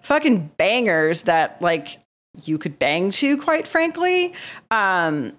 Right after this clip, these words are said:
but, like, they're not all of that, like, gooey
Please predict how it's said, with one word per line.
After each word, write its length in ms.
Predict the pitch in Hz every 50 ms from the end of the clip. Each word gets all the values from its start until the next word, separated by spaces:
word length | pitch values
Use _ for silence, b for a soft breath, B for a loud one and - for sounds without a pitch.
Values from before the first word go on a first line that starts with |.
| - 190 -
but, 200 | 208 202 185 -
like, 300 | 175 175 160 156 147 - -
they're 140 | 202 185 185
not 400 | 185 180 165 165 165 170 - -
all 360 | - 156 151 151 156 160 160 156
of 180 | 160 147 -
that, 260 | 156 151 143 - -
like, 480 | - 92 87 69 55 - - - - - _ _ _ _ _ _ _ _ _ _ _ - - - -
gooey 640 | - 196 185 180 175 165 160 156 160 160 127 -